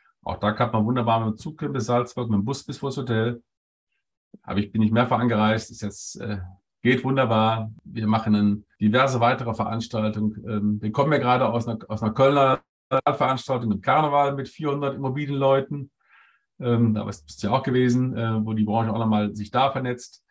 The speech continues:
Also wir haben das Thema Vernetzung wirklich auf allen möglichen Ebenen und das auf dem Rennrad. Wir versuchen auch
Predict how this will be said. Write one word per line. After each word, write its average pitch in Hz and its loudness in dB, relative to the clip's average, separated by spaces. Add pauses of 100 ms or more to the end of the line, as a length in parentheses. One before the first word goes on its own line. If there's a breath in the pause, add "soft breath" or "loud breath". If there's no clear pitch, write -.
(300 soft breath)
Also 131 0
wir 131 2
haben 175 8
das 170 4
Thema 156 2
Vernetzung 131 0
wirklich 139 -6
auf 120 -10
allen 123 4
möglichen 131 -2
Ebenen 175 -2
und 120 -6
das 113 -8
auf - -12
dem 104 4
Rennrad. 151 2
Wir 123 -10
versuchen 123 -4
auch 113 2